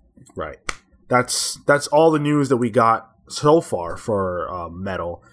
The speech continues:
And again, I recommend reading the actual, like, reports from websites like C B R and I G N,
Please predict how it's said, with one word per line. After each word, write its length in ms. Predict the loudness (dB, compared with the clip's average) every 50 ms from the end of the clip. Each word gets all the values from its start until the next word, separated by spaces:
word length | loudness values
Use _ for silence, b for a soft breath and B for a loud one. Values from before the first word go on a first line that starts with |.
| b b b b b b b
And 220 | -2 0 2 2
again, 360 | 2 2 4 2 2 2 0 -2
I 140 | 0 0 0
recommend 720 | 2 2 2 2 0 0 0 2 2 0 0 -2 -2 -2
reading 580 | -2 0 2 2 2 2 0 0 -2 -4 -6 -10 -10
the 340 | -8 -6 -4 -2 -2 -2 -2
actual, 760 | 0 0 0 -2 -2 -2 0 2 4 4 4 4 4 4
like, 240 | 2 0 -2 -4 -4
reports 600 | -6 -6 -4 0 4 4 6 6 4 0 -4 -10
from 560 | -6 0 2 2 2 2 0 -2 -6 -6 -6 -2
websites 400 | 0 0 0 0 -2 -6 -4 -4
like 140 | -4 -6 -6
C 160 | -4 -4 -4
B 140 | -2 -2 0
R 120 | 0 0
and 80 | 0 -2
I 120 | -4 -8
G 180 | -8 -8 -6 -4
N, 220 | -4 -4 -4 -6